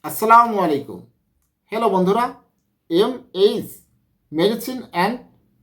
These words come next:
Health Tips থেকে সবাইকে জানাই স্বাগত। আজকে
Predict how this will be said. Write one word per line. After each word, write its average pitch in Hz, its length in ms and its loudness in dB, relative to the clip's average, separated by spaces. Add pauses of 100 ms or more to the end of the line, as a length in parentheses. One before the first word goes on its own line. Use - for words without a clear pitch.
(160)
Health 240 280 0
Tips 262 280 -10
থেকে 240 180 -6 (120)
সবাইকে 233 440 -4 (100)
জানাই 196 240 0 (420)
স্বাগত। 113 460 -10 (1000)
আজকে - 200 -8